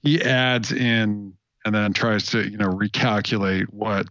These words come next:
you know, those transfers were, you know, they've got, um, now Arizona's, you're not talking about, like, all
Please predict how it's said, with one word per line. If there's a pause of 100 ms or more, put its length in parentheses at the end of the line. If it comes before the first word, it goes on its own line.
(180)
you
know,
those
transfers
were, (340)
you
know,
they've
got, (200)
um, (280)
now
Arizona's,
you're
not
talking
about,
like, (160)
all